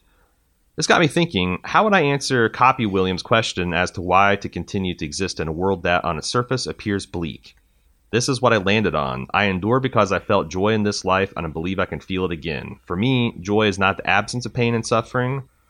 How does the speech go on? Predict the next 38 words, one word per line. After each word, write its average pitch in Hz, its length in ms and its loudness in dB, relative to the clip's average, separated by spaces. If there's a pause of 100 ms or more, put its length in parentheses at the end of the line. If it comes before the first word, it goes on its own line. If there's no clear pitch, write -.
(140)
One 123 240 4
cannot 113 280 2
exist 98 340 -2
without 107 280 0
the 101 100 2
other. 90 320 2 (200)
It's - 120 -8
the - 100 -4
happiness 143 500 0
that - 80 -16
can 107 120 0
be 95 120 -4
found 101 340 0
despite 95 400 -2
the - 60 -10
pain. 62 440 -10 (180)
And 82 60 -8
more 90 160 2
often 113 220 4
than 104 100 2
not, 117 280 4
I 110 80 0
found 95 460 -2
jo-, - 260 -8
I 87 60 -4
find 120 300 2
joy 113 260 2
in 90 280 -2 (140)
acknowledging 131 440 2
how 123 140 4
blessed 104 320 0
I 82 120 0
am 95 180 0
versus 87 320 -6
reflecting 92 400 -4
on 85 80 -4
my 80 180 -2 (100)
accomplishments." - 920 -6